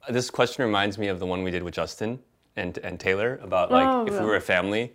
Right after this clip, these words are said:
Speaker 2: Oh, yeah.
Speaker 1: what would the, the sibling
Speaker 2: Dynamic
Speaker 1: dynamic
Speaker 2: be?
Speaker 1: be?
Speaker 2: Mm-hmm.
Speaker 1: Let's see, in high school, let's just assume that we're in the same grade first, so we're the same age. Wow, that's already a big jump. <laughs> We would have some classes, and, you know, I'd say hi, um,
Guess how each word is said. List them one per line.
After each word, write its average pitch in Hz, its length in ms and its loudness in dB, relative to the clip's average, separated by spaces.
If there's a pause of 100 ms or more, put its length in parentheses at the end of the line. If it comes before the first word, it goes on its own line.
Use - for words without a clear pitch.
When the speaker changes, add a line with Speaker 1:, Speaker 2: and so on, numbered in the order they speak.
Speaker 2:
Oh, 202 140 -2
yeah. 190 100 0
Speaker 1:
what 110 100 4
would 107 180 0
the, 98 160 -2 (140)
the 95 220 -2
sibling 190 360 2
Speaker 2:
Dynamic 101 200 4
Speaker 1:
dynamic 117 280 -2
Speaker 2:
be? 147 100 -2
Speaker 1:
be? 220 40 0
Speaker 2:
Mm-hmm. 214 260 0 (220)
Speaker 1:
Let's 123 140 -6
see, 110 140 2
in 117 100 0
high 147 240 2
school, 80 500 -4
let's 135 200 0
just 170 180 0
assume 113 380 0
that 87 120 -2
we're 90 100 -6
in 90 80 -6
the 90 60 -8
same 82 220 -8
grade 76 340 -12 (140)
first, - 500 -14
so - 180 -10
we're 95 60 0
the 90 60 -2
same 87 200 -4
age. 73 300 -12 (800)
Wow, 82 220 -2
that's 73 220 -12
already 78 380 -12 (120)
a - 40 -20
big - 260 -12
jump. - 500 -2
<laughs> - 60 -16
We 120 100 2
would 113 140 4
have 123 160 4
some 185 140 -8
classes, 101 500 0
and, 104 380 -2 (240)
you 117 80 -2
know, 95 100 0
I'd 85 160 -6
say 120 140 -2
hi, 92 400 -2 (140)
um, 90 440 -4